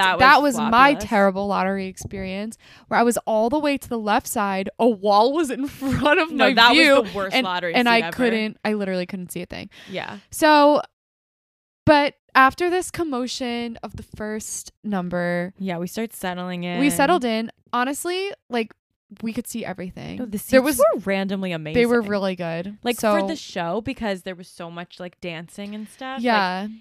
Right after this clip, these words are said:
Speaker 2: And, like,
Speaker 1: it
Speaker 2: the stage is, like, deep. There's
Speaker 1: yeah,
Speaker 2: a lot of depth.
Speaker 1: yeah. Like,
Speaker 2: You,
Speaker 1: we
Speaker 2: you
Speaker 1: really
Speaker 2: could see
Speaker 1: could
Speaker 2: it all.
Speaker 1: see everything. Like, we
Speaker 2: Mm-hmm.
Speaker 1: weren't blocked from anything, and we got the full picture.
Speaker 2: Mm-hmm. And guess what? We loved
Speaker 1: We
Speaker 2: it.
Speaker 1: loved it.
Speaker 2: <laughs>
Speaker 1: Like,
Speaker 2: We loved
Speaker 1: randomly,
Speaker 2: it.
Speaker 1: we,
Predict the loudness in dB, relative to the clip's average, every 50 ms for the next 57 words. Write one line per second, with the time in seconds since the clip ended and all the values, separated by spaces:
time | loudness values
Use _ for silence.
0 | _ _ _ _ -16 -8 -4 -2 0 0 0 0 -2 -4 -2 0 0 0 0 -2
1 | -4 -6 -8 -10 _ _ -8 -6 -6 -6 -8 -8 -8 -8 -6 -4 0 2 2 4
2 | 4 4 4 4 4 2 2 -2 -6 -6 -4 -2 0 0 0 0 -2 -4 -6 -6
3 | -6 -6 -6 -4 -4 -4 -4 -2 -2 -2 0 0 0 -2 -2 -2 -2 0 0 0
4 | 0 0 0 0 0 0 -2 -4 -6 -10 -10 -12 -12 -10 -10 -10 -8 -8 -6 -6
5 | -4 -4 -2 -4 -4 -6 -6 -6 -6 -8 -8 -12 -18 -16 -14 -14 -14 -12 -10 -8
6 | -8 -6 -6 -6 -6 -4 -4 -4 -4 -4 -6 -12 -14 -12 -8 -6 -6 -6 -8 -10
7 | -14 -14 -16 -16 -18 -16 -16 -16 -14 -12 -10 -10 -8 -8 -10 -10 -12 -16 _ _
8 | _ _ _ _ _ _ -8 -8 -6 -6 -6 -6 -6 -8 -8 -8 -8 -8 -8 -10
9 | -14 _ _ -20 -20 _ _ _ -16 -10 -8 -6 -6 -6 -6 -6 -8 -8 -8 -8
10 | -8 -10 -10 -8 -4 -4 -4 -2 -4 -4 -2 0 0 0 0 -2 -4 -8 -10 -10
11 | -10 -10 -10 -12 -16 _ _ _ _ -8 -6 -2 0 0 0 0 0 -4 -2 -2
12 | 0 2 2 2 0 0 -4 -6 -6 -6 -6 -6 -6 -6 -6 -6 -6 -6 -8